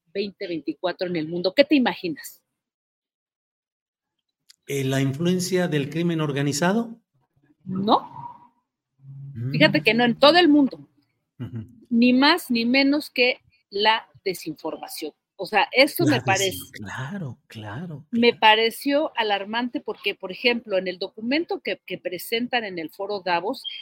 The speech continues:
Speaker 1: la información errónea y desinformación aparece como uno de los riesgos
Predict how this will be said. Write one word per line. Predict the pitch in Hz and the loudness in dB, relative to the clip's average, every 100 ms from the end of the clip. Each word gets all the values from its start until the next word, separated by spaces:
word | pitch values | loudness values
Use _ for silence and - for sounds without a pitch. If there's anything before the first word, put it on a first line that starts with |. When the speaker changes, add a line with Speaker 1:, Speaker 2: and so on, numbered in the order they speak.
| - - _ | -20 -20 _
Speaker 1:
la | 214 220 | 0 0
información | 208 233 220 226 302 330 | 0 -4 -4 -4 0 0
errónea | 339 262 247 226 214 - | 0 0 -2 -2 -6 -10
y | 190 | -10
desinformación | 180 - 170 175 170 165 - 190 139 - 196 | -10 -8 -10 -8 -8 -10 -8 -6 -6 -6 -8
aparece | 196 196 202 254 254 302 311 _ | -4 -4 0 0 -2 -6 -8 _
como | 214 208 220 | -10 -6 -4
uno | 240 262 | -2 -2
de | 226 | -2
los | 180 165 - | -2 -4 -6
riesgos | 196 214 208 214 226 381 - - | -2 0 0 -4 -4 -4 -8 -20